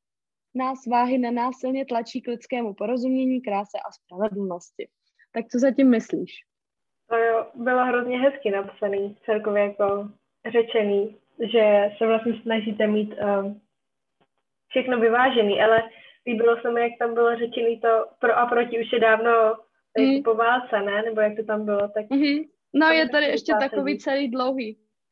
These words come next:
Speaker 1: A myslíš, že to sedí na mě zatím, nebo ne?
Speaker 2: Jo, já si myslím, že jo, tak
Speaker 1: Já
Speaker 2: aniž
Speaker 1: to taky vidím v nějakém věcech.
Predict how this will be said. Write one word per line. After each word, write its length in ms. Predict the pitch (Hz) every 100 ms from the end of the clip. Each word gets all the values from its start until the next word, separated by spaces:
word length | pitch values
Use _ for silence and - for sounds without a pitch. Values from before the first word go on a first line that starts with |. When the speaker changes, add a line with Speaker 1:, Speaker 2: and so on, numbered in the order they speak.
| _
Speaker 1:
A 40 | 254
myslíš, 280 | 269 294
že 80 | 277
to 100 | 269
sedí 300 | 285 277 254
na 120 | 262
mě 180 | 254 254
zatím, 300 | 330 330 330
nebo 240 | 294 247 226
ne? 160 | 131 - _ _ _ _ -
Speaker 2:
Jo, 160 | 226
já 240 | 214 240 -
si 60 |
myslím, 320 | 220 214 254
že 120 | 247 254
jo, 240 | 196 214
tak 120 | 247 247 - _ _ _ -
Speaker 1:
Já 220 | 233 240
Speaker 2:
aniž 260 | 262 302 277
Speaker 1:
to 40 |
taky 200 | 233 226 226
vidím 300 | 208 190 196
v 60 |
nějakém 480 | 202 202 202 214 208 - _ -
věcech. 400 | 220 208 226